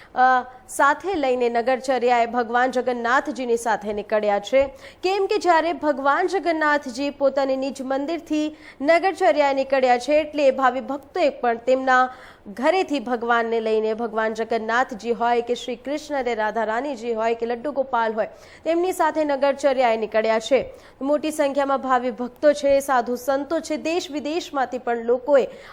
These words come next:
આ રથયાત્રામાં સામેલ થાય છે. કેમ કે આ દેશની બીજી સૌથી મોટી રથયાત્રા છે. એ પહેલા પુરીમાં આ રથયાત્રા નીકાળવામાં આવે છે. પુરીની રથયાત્રાની વાત કરવામાં આવે તો પુરીમાં પણ, પુરીમાં પણ ત્રણેક રથયાત્રા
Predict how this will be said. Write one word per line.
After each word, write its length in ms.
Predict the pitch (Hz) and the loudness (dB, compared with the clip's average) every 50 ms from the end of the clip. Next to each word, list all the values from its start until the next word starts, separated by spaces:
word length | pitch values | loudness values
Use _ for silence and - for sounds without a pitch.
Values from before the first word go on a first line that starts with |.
| - - - | -16 -4 2
આ 320 | 269 277 285 285 285 285 285 - - - - - - _ - | 4 6 6 6 4 2 -2 -10 -20 -20 -20 -20 -20 _ -4
રથયાત્રામાં 960 | - 226 233 262 262 262 254 285 277 285 285 311 311 294 269 269 269 269 277 269 - - - | -2 0 0 0 0 0 2 4 4 4 4 2 0 2 4 4 4 4 2 -2 -6 -10 -2
સામેલ 340 | - 311 285 277 269 254 247 | 2 4 4 4 4 2 0
થાય 240 | 233 262 240 233 233 | 2 2 2 0 0
છે. 200 | 226 247 254 262 | 2 2 2 2
કેમ 280 | 254 320 330 349 349 359 | 2 0 -2 0 0 0
કે 140 | 359 370 | 0 0
આ 200 | 330 - 277 269 | 0 2 0 0
દેશની 720 | 269 226 214 277 285 302 302 - - 277 269 269 277 277 269 - - - - - | 0 -2 -4 -4 -2 -4 -4 -6 -6 -6 -4 -4 -4 -6 -8 -10 -18 -20 -14 -8
બીજી 360 | 214 311 320 262 277 311 320 | -4 -4 -2 -2 -2 -4 -6
સૌથી 520 | 311 - - 339 330 359 359 359 - 349 | -6 -6 -4 -2 -2 -2 -2 -4 -4 -4
મોટી 480 | 285 254 240 240 233 233 240 233 233 233 - - - _ - | -2 0 2 0 2 2 -2 -2 -4 -6 -12 -20 -18 _ -2
રથયાત્રા 580 | 247 277 262 262 269 240 220 220 208 208 208 | -2 -2 0 2 2 2 2 0 -2 -2 -2
છે. 280 | 208 - - 240 190 - - - - - - | -2 -2 -4 -4 -6 -6 -10 -20 -14 -6 -4
એ 60 | 254 | -2
પહેલા 320 | 262 - 294 285 285 294 294 | 2 4 4 4 4 4 2
પુરીમાં 760 | 294 - 320 302 330 330 359 349 311 294 277 277 269 262 | 0 0 -4 -2 -2 -2 -2 0 2 2 2 4 4 2
આ 40 | 247 | 2
રથયાત્રા 600 | 240 226 226 240 233 - 277 254 240 240 240 247 | 0 0 -2 -4 -4 -2 0 0 0 0 0 -2
નીકાળવામાં 600 | 247 240 226 233 240 226 226 220 226 226 233 226 220 | -2 -2 -2 0 0 0 2 2 0 0 0 0 -2
આવે 140 | 208 220 | -2 -2
છે. 160 | 214 - 285 285 | -2 0 0 0
પુરીની 500 | 285 - 269 269 262 262 269 262 254 247 | 0 -2 -8 -6 -6 -4 -4 -2 -2 0
રથયાત્રાની 680 | 240 226 226 226 240 226 208 208 226 233 233 233 220 | 0 -2 -2 -2 -4 -4 -4 -2 -2 -2 0 0 0
વાત 320 | 214 214 214 214 214 - - | 0 2 2 0 0 -2 -2
કરવામાં 380 | 226 208 208 214 226 226 214 | -2 -2 -2 -2 -2 -2 -2
આવે 140 | 202 202 254 | -2 -4 -4
તો 120 | - 359 | -6 -8
પુરીમાં 580 | 349 - - 277 269 262 247 247 240 226 220 220 | -10 -8 -8 -8 -8 -6 -6 -6 -4 -6 -6 -4
પણ, 240 | - 247 254 269 262 262 - - - - - - - | -2 -2 0 -2 -4 -8 -16 -20 -20 -20 -20 -14 -8
પુરીમાં 380 | 277 320 359 370 381 381 359 | -4 -2 -2 0 0 -2 -2
પણ 180 | 311 294 349 320 | -2 -2 -2 -2
ત્રણેક 420 | 294 285 302 294 302 330 320 320 | -2 -2 -2 -2 -2 -2 0 2
રથયાત્રા 800 | 320 302 277 277 269 269 277 269 254 254 254 262 285 294 320 294 | 2 4 4 2 0 0 0 2 2 2 2 2 2 2 2 0